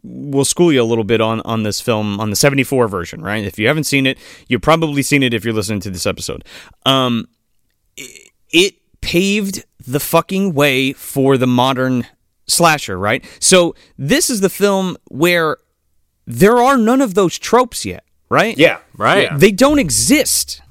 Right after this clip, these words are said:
Speaker 2: Which is why it doesn't feel like a slasher movie
Speaker 1: No.
Speaker 2: that we've come to know them as, because it's not, it's doing,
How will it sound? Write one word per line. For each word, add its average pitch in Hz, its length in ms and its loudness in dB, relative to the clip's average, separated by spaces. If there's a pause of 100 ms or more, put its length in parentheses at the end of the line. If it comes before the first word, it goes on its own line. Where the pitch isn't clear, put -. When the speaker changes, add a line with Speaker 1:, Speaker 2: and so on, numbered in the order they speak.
Speaker 2:
Which 170 160 4
is 175 100 0
why 196 220 2
it 202 120 -4
doesn't 165 280 -4
feel 165 580 -2 (380)
like 123 160 -2
a - 20 -14
slasher 214 400 -4
movie 95 360 -10
Speaker 1:
No. 285 220 2
Speaker 2:
that 131 80 -2
we've 95 180 -12
come 120 180 -6
to 92 80 -14
know 160 140 4
them 120 140 -6
as, 92 200 -10
because 131 320 -2
it's 117 160 -12
not, 139 340 0 (600)
it's - 120 -20
doing, 139 360 4